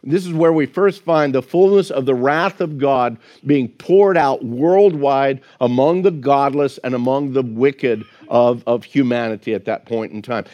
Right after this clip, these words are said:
And yet, in the midst of his wrath, God provided a covering. God provided a protection against his wrath.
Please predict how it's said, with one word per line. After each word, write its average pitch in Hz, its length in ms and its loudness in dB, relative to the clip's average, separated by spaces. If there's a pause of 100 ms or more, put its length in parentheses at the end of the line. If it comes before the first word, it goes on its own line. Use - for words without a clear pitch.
(100)
And 143 180 0
yet, 165 240 2
in 143 180 -2
the 131 80 -2
midst 139 600 -2 (100)
of 151 360 0 (240)
his 156 360 0
wrath, 127 560 -2 (300)
God 151 380 -2
provided 123 600 0 (180)
a 120 80 -6
covering. 107 580 0 (580)
God 151 340 2
provided 143 680 0 (160)
a 127 80 0
protection 151 800 -2 (180)
against 127 720 -2
his 202 340 4 (100)
wrath. 139 440 -4